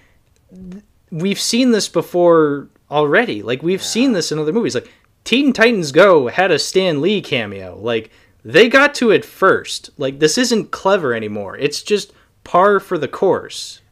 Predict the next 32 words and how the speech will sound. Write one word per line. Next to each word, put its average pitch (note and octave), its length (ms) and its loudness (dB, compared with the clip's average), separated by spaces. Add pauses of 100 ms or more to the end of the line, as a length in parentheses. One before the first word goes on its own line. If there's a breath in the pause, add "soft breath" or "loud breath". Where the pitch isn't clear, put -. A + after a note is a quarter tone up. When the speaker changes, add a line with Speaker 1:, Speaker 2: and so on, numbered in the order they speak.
Speaker 2:
A-, D3+ 160 -8 (100)
and D#3 240 -14 (100)
if E3+ 180 -16
I E3 100 -12
think F#3+ 400 -20
I, C3+ 320 -10 (300)
if C3 140 -18
I C3+ 80 -14
do C3+ 140 -18
remember B2 380 -16
correctly, A2+ 420 -18
if G#2 140 -18
we A2 240 -18
do A2+ 220 -16
wanna A#2+ 240 -16
go A#2 220 -14
the A2+ 120 -16
other A2 220 -14
way A2 160 -16
around, G#2 800 -16
uh, G2 260 -16 (100)
Eternals A2+ 960 -20
did G#2+ 300 -16 (120)
have G#2+ 320 -14
references G#2+ 720 -20
to, F#2+ 420 -16 (400)
you G#2+ 100 -20
know, F2+ 180 -20
D F#2 240 -20
C G2 220 -20
properties, E2+ 720 -20
actually, F2 680 -20